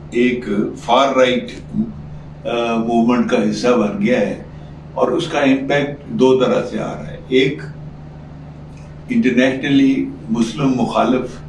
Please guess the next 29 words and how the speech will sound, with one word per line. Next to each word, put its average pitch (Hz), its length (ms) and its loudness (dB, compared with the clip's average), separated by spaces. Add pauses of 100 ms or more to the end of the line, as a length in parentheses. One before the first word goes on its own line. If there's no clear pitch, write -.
(880)
जज्बात 117 640 2
जो 110 100 2
हैं 113 360 0 (840)
वो 131 260 6
इंडिया 139 360 2 (760)
को 131 120 2
इनकरेज 147 520 2
कर 123 100 4
रहे 120 220 4
हैं 117 260 2
कि 123 60 -2
वो 113 320 4
अपने 110 500 0
इरादों 104 380 0
में 110 140 -2
आगे - 320 -4
चलता - 400 -6
जाए, - 240 -6 (680)
और 113 160 2
दूसरा 131 440 4
जो 135 200 2
है 98 360 -4 (420)
इमिग्रेंट 165 600 4
जो 120 180 2
हमारे 113 540 2 (160)
यूरोप 110 420 0
जा 104 180 2
रहे 113 160 0
हैं - 360 -6